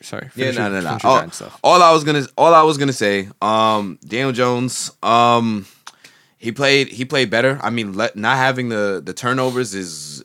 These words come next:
Speaker 2: is, was great until the last, um, what you call it, until the last inning.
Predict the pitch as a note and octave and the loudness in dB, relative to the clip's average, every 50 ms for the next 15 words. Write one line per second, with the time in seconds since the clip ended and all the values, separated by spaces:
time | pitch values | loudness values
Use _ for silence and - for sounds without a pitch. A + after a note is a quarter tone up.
0 | _ F2 F#2 G#2+ G#2+ G2+ F#2 E2+ D#2+ D#2+ D#2+ D#2 D#2 C#2+ - G#2 G#2 F2+ D2 D2+ | _ -6 -4 -4 -4 -4 -6 -8 -12 -14 -16 -18 -18 -14 -12 -10 -10 -10 -8 -4
1 | G#2 A2 C3 - - G#2 G2+ A2 G2+ G2 F#2 F2+ G2 A2 A2+ A2+ A2+ - - - | -2 -2 -2 -2 -4 -8 -10 -8 -8 -6 -4 -2 0 0 0 0 -2 -6 -10 -6
2 | - A2 G#2+ G#2+ G#2+ G#2 G#2 G#2 G2+ G2 F#2+ F#2 - F#2+ F#2+ - - F2+ D#2+ B1 | -4 -2 0 0 0 0 -2 -2 -4 -8 -10 -12 -14 -16 -16 -12 -12 -12 -12 -12
3 | - - - A2 G2+ F#2+ F#2+ G#2 A2+ A2+ - - G#2+ A2 A#2 B2+ C#3 | -14 -12 -10 -8 -6 -2 0 0 0 -2 -4 -6 -6 -6 -6 -6 -8